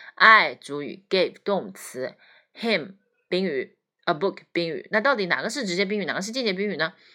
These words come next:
Give 给什么？给书啊，a book。所以说 final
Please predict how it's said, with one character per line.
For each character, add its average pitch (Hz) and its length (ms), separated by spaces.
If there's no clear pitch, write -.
Give 175 420
给 170 180
什 165 160
么？ 135 400
给 147 240
书 185 520
啊， 139 220
a 165 100
book。 - 460
所 - 180
以 165 100
说 160 240
final 220 560